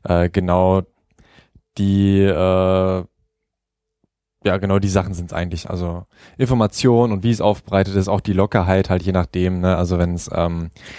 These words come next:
äh, wenn's halt auch privat gemacht ist, dann ist es halt auch, wie gesagt, äh, wie du gerade vorher gesagt hast, einfach losgelöst von diesem, äh, "Okay, wir müssen jetzt eins dreißig Beitrag machen im, äh, Lokalrundfunk" oder sowas, sondern es ist halt einfach sehr, sehr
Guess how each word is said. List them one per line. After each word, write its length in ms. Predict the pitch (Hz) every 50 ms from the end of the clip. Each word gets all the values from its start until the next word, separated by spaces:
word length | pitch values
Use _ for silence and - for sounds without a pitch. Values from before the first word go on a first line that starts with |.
| - - _
äh, 320 | - - 92 85 82 85 82
wenn's 240 | 85 90 87 85 -
halt 100 | 92 85
auch 140 | - - -
privat 340 | - - 104 95 95 92 -
gemacht 260 | - 92 90 85 -
ist, 120 | 95 87
dann 100 | - 85
ist 80 | 90 87
es 80 | 87 90
halt 140 | 90 -
auch, 220 | - - 90 87 87 - - - -
wie 140 | 92 90 87
gesagt, 400 | 95 90 - 101 92 - - -
äh, 40 |
wie 520 | 92 90 87 85 85 85 85 85 82 82 87
du 100 | 92 87
gerade 400 | 85 85 87 90 87 85 85 - - _ - - - _
vorher 240 | - - 98 90 90
gesagt 360 | 90 92 90 90 90 87 -
hast, 140 | 92 87 82
einfach 280 | - 90 82 90 82 85
losgelöst 680 | 87 92 104 107 - - 101 90 92 95 95 87 -
von 180 | - 95 90
diesem, 420 | 90 90 87 87 87 87 87 85 85 - - - - - -
äh, 160 | - 92 85
"Okay, 280 | 71 82 - - 104 90
wir 60 | 92
müssen 240 | 92 92 90 - 101
jetzt 160 | 92 - -
eins 320 | - 82 92 92 90 85 -
dreißig 420 | - - 90 95 - 101 92 -
Beitrag 380 | - 90 92 - 92 90 - 95
machen 360 | 87 85 95 92 90 87 87
im, 360 | 87 85 87 87 87 87 -
äh, 160 | 85 87 85
Lokalrundfunk" 760 | 85 90 85 - 87 87 90 90 95 92 87 - - 95 92
oder 220 | - 87 90 87 87
sowas, 300 | 90 92 90 90 90 - - - - - -
sondern 220 | - 92 87 87
es 60 | 85 82
ist 20 |
halt 100 | - -
einfach 240 | 87 85 - 90 82
sehr, 240 | 80 90 90 90 87
sehr 320 | 90 87 87 87 85 85